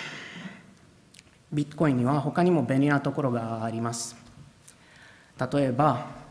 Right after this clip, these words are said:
うん、安全性と取引速度の向上のために、オーストラリアの、うん、うん、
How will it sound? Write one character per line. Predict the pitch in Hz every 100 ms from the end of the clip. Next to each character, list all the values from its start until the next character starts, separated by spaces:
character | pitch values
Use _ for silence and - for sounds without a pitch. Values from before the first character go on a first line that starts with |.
| - - - - - - - -
う |
ん、 | 139 135 135 131 131 131 127 - - - - - - -
安 | 143 151
全 | 151 143
性 | 139 143 131
と | 156 180 139 - - -
取 | 147 143 143
引 | 147 151 147 147 147
速 | 147 151 - 147
度 | 147
の | 147 143
向 | 143 160 151
上 | 127
の | 113 107
た | 113
め | 110
に、 | 131 147 143 - - -
オ | 139
ー | 131
ス |
ト | - 151
ラ | 147
リ | 135 113
ア | 107
の、 | 117 139 147 - - - - - - - - _ _ -
う | 131
ん、 | 123 120 - - - - - - - - - _ _ - - _ - - - - - -
う |
ん、 | 123 120 120 120 120